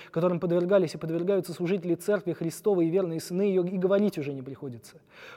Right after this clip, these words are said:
Потерявшие всякий человеческий облик, разнузданные до последней степени представители власти на местах и ее агенты в своей дышащей поистине каким-то сатанинством злобе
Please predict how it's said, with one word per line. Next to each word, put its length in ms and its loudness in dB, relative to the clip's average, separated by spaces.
Потерявшие 480 2
всякий 280 0
человеческий 640 0
облик, 400 -2
разнузданные 720 4
до 100 0
последней 540 0
степени 360 0
представители 560 -2
власти 320 0
на 80 -2
местах 420 -2
и 40 -2
ее 200 0
агенты 400 -2
в 40 -12
своей 200 -4
дышащей 440 -4
поистине 440 -2
каким-то 340 -4
сатанинством 760 0
злобе 460 0